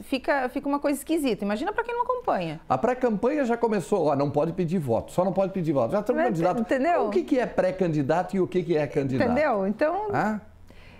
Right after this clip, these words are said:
Speaker 1: são, são essas, são essas coisas que a
Speaker 2: Tinha um
Speaker 1: gente,
Speaker 2: politi-,
Speaker 1: é, é pra inglês ver, de
Speaker 2: tinha um
Speaker 1: fato.
Speaker 2: político famoso lá no Rio Grande do Sul e no Brasil, conheceu o Leonel Brizola, que dizia assim,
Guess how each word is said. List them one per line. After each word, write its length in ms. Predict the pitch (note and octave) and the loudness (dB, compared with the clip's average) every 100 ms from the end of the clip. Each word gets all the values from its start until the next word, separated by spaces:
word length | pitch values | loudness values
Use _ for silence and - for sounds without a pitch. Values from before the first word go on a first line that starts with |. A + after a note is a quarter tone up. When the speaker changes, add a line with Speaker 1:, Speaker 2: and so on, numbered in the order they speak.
| - | -20
Speaker 1:
são, 380 | - D4 D#4+ D#4+ | -4 -2 0 -4
são 220 | - E4+ | 0 0
essas, 480 | E4 D#4+ D#4+ C4+ A#3+ | 0 0 -2 -2 -4
são 120 | - | 0
essas 240 | D4 D#4 - | 0 -2 -2
coisas 280 | C4 D4 - | 0 0 0
que 100 | D4+ | 2
a 20 | |
Speaker 2:
Tinha 120 | C4 | 2
um 80 | D#3 | 0
Speaker 1:
gente, 120 | - - | -2 -2
Speaker 2:
politi-, 260 | E3 E3+ | 0 2
Speaker 1:
é, 60 | D4+ | 0
é 40 | |
pra 140 | - C#4+ | 2 0
inglês 400 | C4+ C4+ C4+ A3+ | 2 2 0 2
ver, 160 | F#3+ | 0
de 60 | F3 | 2
Speaker 2:
tinha 140 | D#3 | 2
um 20 | D#3 | 2
Speaker 1:
fato. 80 | E3 | 2
Speaker 2:
político 380 | D3 D3+ - | 2 0 -2
famoso 420 | - B2+ A#2+ B2+ A2+ | 0 0 2 2 2
lá 140 | A#2 | 2
no 80 | A2 | 2
Rio 100 | A2+ | 2
Grande 200 | A2+ A2 | 2 2
do 60 | A#2 | 0
Sul 160 | A#3+ | 0
e 20 | |
no 60 | A3 | 2
Brasil, 320 | D3 G#2+ C3+ B2+ | 2 2 0 0
conheceu 400 | A#2+ G#2+ - D3+ | 0 0 0 0
o 20 | |
Leonel 280 | C3 A2+ A2+ | 2 2 0
Brizola, 420 | A2 F#2+ B2 C3+ | 0 0 0 0
que 100 | C#3+ | -2
dizia 220 | B2 A#2+ | -4 -2
assim, 340 | A2+ - G2+ | -2 -2 -4